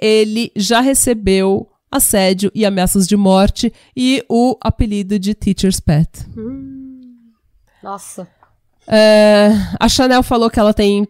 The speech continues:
Speaker 1: é, estresse pós-traumático, depois que ela descobriu tudo que o pai dela era capaz, tudo que o pai dela fez com a mãe dela, a vida dela tem sido um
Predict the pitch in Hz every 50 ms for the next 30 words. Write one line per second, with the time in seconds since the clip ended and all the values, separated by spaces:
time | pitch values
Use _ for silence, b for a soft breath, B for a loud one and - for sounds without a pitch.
0 | _ _ - 196 185 180 180 180 180 175 175 175 170 165 - - _ _ - 214
1 | - - 214 202 208 196 - - 196 196 - - - 185 175 175 185 170 175 196
2 | 208 - - - - 233 226 214 208 208 196 185 - 196 - - 202 190 185 -
3 | - 208 175 - 190 180 - - 202 190 208 - 208 - 202 190 175 175 170 165
4 | 165 165 160 160 147 - - _ _ - - 170 170 - - 185 - - 170 165
5 | 170 175 185 - - 202 180 196 - 185 - 185 180 170 165 165 180 - 180 185
6 | - - 185 180 170 175 165 160 160 156 165 170 170 165 - - - - 160 156
7 | 156 160 165 165 160 160 151 160 156 156 160 - - 175 160 - 175 165 170 165
8 | 165 165 165